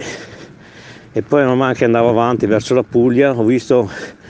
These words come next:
i germogli del, del frumento che erano, saranno stati dieci centimetri più o meno, e poi man mano che venivo su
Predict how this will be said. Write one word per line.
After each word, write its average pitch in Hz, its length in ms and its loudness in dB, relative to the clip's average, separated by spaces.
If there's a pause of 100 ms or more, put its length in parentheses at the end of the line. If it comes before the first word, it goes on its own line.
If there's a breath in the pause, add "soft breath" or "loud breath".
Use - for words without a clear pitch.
(400 loud breath)
i 101 80 -8
germogli 117 540 2
del, 104 400 0
del 104 160 0
frumento 123 500 0
che - 140 -2
erano, 107 340 0
saranno 101 240 -2
stati 110 420 0 (840 loud breath)
dieci 113 280 0
centimetri 107 720 2
più 101 220 -2
o - 20 -2
meno, 107 340 0 (1300 loud breath)
e 120 80 0
poi 156 280 2
man 131 140 2
mano 139 240 2
che 117 140 -2
venivo 135 260 4
su 151 420 2